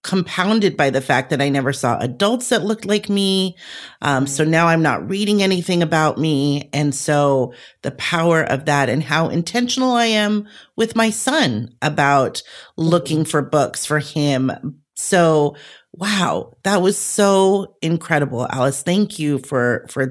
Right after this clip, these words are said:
Speaker 1: that,
Speaker 2: Aw.
Speaker 1: 'cause that, that truly is who you are, just in the imagery that you share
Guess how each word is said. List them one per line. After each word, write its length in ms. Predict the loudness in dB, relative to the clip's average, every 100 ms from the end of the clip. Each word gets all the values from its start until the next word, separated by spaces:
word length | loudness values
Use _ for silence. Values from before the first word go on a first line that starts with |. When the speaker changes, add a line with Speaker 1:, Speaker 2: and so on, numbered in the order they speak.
| 0
Speaker 1:
that, 340 | 0 2 0 -2
Speaker 2:
Aw. 80 | -10 -14 -16 -14
Speaker 1:
'cause 220 | -2 -2 2
that, 420 | 2 2 -2 0
that 220 | 0 0
truly 500 | -4 0 2 2 2
is 240 | 0 -2
who 160 | -4 -4
you 260 | -2 -2 -2
are, 440 | 2 2 2 0
just 380 | -2 -2 -2 -4
in 160 | -2 -2
the 80 |
imagery 420 | 0 -2 -2 -4 -4
that 160 | -4
you 180 | -4 -6
share 520 | -4 -2 -2 -2 -4